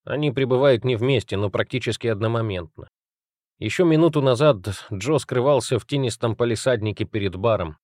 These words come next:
в каждом шорохе слыша погоню, и вот уже вся округа залита синими огнями и ревом сирен,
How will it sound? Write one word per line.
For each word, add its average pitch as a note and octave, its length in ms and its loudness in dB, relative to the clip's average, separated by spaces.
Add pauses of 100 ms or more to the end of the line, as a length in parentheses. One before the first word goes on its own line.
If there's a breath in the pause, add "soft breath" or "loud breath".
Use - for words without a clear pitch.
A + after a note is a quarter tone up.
(140)
в - 80 -20
каждом G#2+ 320 -2
шорохе A2+ 400 0
слыша A2 420 -4
погоню, G2+ 540 -2 (340)
и - 100 -8
вот C#3+ 180 -2
уже C3+ 180 0
вся D3+ 220 0
округа C3 360 0
залита A#2+ 400 0
синими A#2 520 -4
огнями A2 500 -2
и G#2+ 160 -4
ревом G2+ 300 -2
сирен, E2+ 440 -6